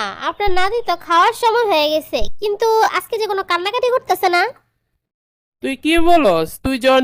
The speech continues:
Speaker 2: টেলিভিশন দেখতেছিলি তখনই তো আমি ওরে খাবার তৈরি কইরা ফিটারে বইরা খাওয়াই দিছি। কি রে বৌমা,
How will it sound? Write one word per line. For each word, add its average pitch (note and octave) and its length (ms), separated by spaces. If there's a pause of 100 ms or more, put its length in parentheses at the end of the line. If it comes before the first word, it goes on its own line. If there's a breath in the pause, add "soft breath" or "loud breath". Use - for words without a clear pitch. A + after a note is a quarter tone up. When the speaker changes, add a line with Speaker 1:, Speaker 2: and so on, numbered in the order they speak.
Speaker 2:
টেলিভিশন D4 520
দেখতেছিলি D#4 520 (180)
তখনই C#4+ 380
তো E4 40 (100)
আমি D4 200
ওরে C4+ 220
খাবার B3+ 240 (100)
তৈরি C#4 280
কইরা C4+ 280
ফিটারে A#3+ 360
বইরা B3 260
খাওয়াই B3+ 320
দিছি। E3+ 280 (1000)
কি D#4 140 (100)
রে F#4+ 100 (140)
বৌমা, C4+ 340